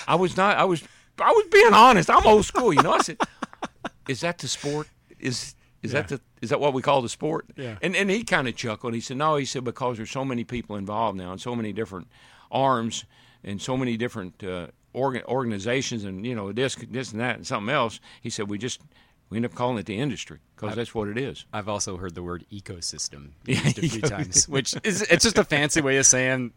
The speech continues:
Speaker 2: there's a ton of people who get affected every time we do something, and the
Speaker 1: Yeah.
Speaker 2: ripple effects, y-, they just have, as you said, they have to consider so many voice, more voices than they probably did in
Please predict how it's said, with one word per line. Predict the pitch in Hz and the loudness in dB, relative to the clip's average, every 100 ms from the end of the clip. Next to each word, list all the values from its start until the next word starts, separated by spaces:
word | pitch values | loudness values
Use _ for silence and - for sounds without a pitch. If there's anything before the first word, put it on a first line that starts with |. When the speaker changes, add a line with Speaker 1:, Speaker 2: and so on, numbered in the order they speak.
| _ - | _ -4
Speaker 2:
there's | 151 214 170 143 - | 0 0 0 -6 -6
a | 143 | -4
ton | - 160 190 | -2 -2 -2
of | - | -2
people | 185 147 117 | -2 0 -2
who | 123 | -2
get | 120 120 | -6 -6
affected | - 139 - 110 | -6 -10 -6 -6
every | 107 113 | -6 -6
time | 113 110 113 | -6 -6 -6
we | 107 | -6
do | 123 | -4
something, | 131 92 85 92 101 | -4 -4 -6 -8 -6
and | 98 | -8
the | 98 | -4
Speaker 1:
Yeah. | 131 | -4
Speaker 2:
ripple | - 110 | -4 -8
effects, | - 98 - - - - - - _ - | -8 -10 -6 -6 -6 -10 -20 -20 _ -14
y-, | 117 - | -12 -6
they | 113 | -4
just | 117 117 | -4 -2
have, | 120 113 | -2 -2
as | 131 120 110 | -4 -4 -4
you | |
said, | - 127 | -6 -6
they | 98 | -6
have | |
to | 117 | -6
consider | 120 123 127 117 | -6 -6 -4 -2
so | 131 | -4
many | 127 110 | -4 -4
voice, | 113 123 - | -4 -4 -4
more | 127 | -6
voices | 110 127 113 92 | -4 -4 -6 -8
than | |
they | 98 | -12
probably | 92 98 87 | -10 -10 -10
did | 95 | -12
in | 90 90 | -10 -14